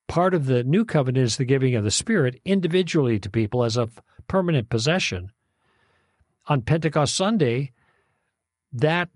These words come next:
Holy Spirit descends upon the apostles who are Jewish, but notice that when they give the justification to the crowds of what's going on, Peter says, he's citing the prophecy from Joel, "I will pour out my Spirit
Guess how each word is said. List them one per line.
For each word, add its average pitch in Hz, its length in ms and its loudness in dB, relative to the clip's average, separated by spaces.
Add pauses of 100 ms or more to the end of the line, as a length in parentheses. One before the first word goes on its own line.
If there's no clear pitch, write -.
(640)
Holy 180 280 2
Spirit 131 420 0 (180)
descends 190 560 0
upon 147 320 0
the 127 80 0
apostles 120 580 -4
who 185 200 2
are 190 120 4
Jewish, 143 720 0 (760)
but 175 140 -2
notice 214 560 2
that 160 400 0 (800)
when 185 360 2
they 196 140 4
give 165 240 0
the 151 100 2
justification 156 880 0
to 147 120 2
the 131 100 0
crowds 185 380 -2
of 139 60 0
what's 147 200 0
going 143 280 2
on, 170 360 0
Peter 226 360 0
says, 131 440 0
he's 143 260 0
citing 165 460 2 (560)
the 147 100 2
prophecy 147 500 0
from 120 180 0
Joel, 135 540 0 (680)
"I 151 140 2
will 143 180 2
pour 185 340 0
out 156 180 -2
my 139 160 2
Spirit 117 500 -2